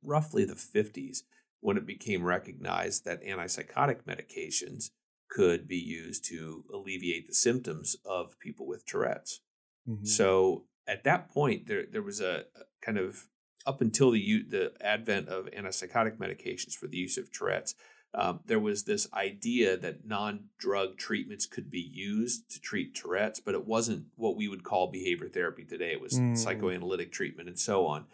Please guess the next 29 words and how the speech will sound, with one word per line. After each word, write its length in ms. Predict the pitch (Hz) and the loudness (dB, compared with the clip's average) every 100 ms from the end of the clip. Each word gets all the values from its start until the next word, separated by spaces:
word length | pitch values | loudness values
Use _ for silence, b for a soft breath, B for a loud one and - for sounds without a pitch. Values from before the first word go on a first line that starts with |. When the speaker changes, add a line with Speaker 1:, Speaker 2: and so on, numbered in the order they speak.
| B B B _ | B B B _
Speaker 1:
And 160 | - 117 | -2 0
it 100 | - | 0
ended 260 | 170 185 120 | 0 2 4
up 200 | 113 - | 2 0
creating 440 | - 113 113 98 | 2 4 4 2
this 360 | 92 98 - - _ _ _ - | 0 0 -2 -4 _ _ _ 0
very 280 | 110 117 107 | 6 6 6
sort 260 | - 107 | 4 2
of 180 | 92 - | 0 -6
blaming 520 | 92 101 104 95 90 | -4 -2 0 -2 -6
culture 520 | - 104 98 - 73 | -2 0 0 0 -8
that, 300 | 80 85 78 _ - | -8 -8 -10 _ -8
that, 300 | 92 92 80 | -6 -6 -6
um, 240 | 80 76 101 | -6 -6 -10
you 100 | 104 | -8
know, 140 | 92 | -6
if 300 | - 104 - | -4 -4 -6
a 60 | - | -12
child 380 | - 113 104 101 | -2 2 2 2
had 180 | 98 - | -4 -6
Tourette's, 340 | 98 95 92 | -2 -2 -2
it 60 | - | -4
was 100 | - | -8
probably 540 | - 104 104 101 101 | -2 0 2 0 -4
due 280 | 90 98 98 | -6 -8 -8
to 120 | 87 | -6
some 320 | 98 92 82 76 | -4 -4 -6 -8
early, 560 | 110 107 101 98 92 92 b b _ | -2 0 0 0 -2 -4 b b _
uh, 160 | - | -4